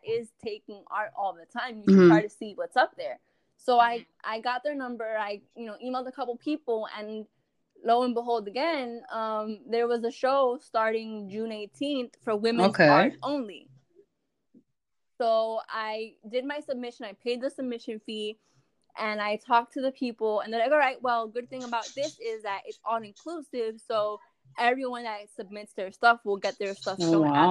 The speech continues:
Speaker 1: the
Speaker 2: wow.
Speaker 1: show." So I was
Speaker 2: So
Speaker 1: like,
Speaker 2: you
Speaker 1: "Oh,
Speaker 2: had
Speaker 1: snap,
Speaker 2: your,
Speaker 1: okay."
Speaker 2: your picture.
Speaker 1: Um,
Speaker 2: I know that you had your picture printed, right?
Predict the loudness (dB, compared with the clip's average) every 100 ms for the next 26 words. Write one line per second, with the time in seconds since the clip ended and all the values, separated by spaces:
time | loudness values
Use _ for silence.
0 | 4 2 0 0 -2 _ _ _ -20 _
1 | _ _ _ _ _ _ _ _ _ _
2 | -4 -2 -2 2 6 10 10 10 8 10
3 | 10 10 10 8 8 8 6 6 6 12
4 | 12 12 8 10 10 10 8 6 2 6
5 | 8 10 6 2 -8 0 4 4 2 -2
6 | -2 4 6 6 4 0 _ _ _ _
7 | _ _ _ _ _ _ _ 4 8 8
8 | 8 8 10 10 10 8 4